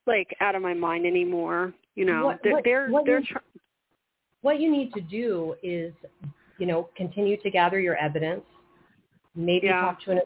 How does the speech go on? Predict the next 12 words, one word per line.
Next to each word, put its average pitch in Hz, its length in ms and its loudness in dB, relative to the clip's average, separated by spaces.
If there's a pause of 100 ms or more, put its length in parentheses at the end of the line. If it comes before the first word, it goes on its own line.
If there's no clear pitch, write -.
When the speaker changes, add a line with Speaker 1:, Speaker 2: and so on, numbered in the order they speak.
Speaker 2:
attorney, 175 460 0 (840)
um, 175 340 4 (120)
Speaker 1:
Yeah. 175 160 -2
Speaker 2:
see 202 340 0
if 185 100 -4 (140)
there's 180 240 0
any, 180 400 0 (480)
I 208 100 2
mean, 202 200 4
right 208 180 2
now 196 320 4
it's, 170 160 -2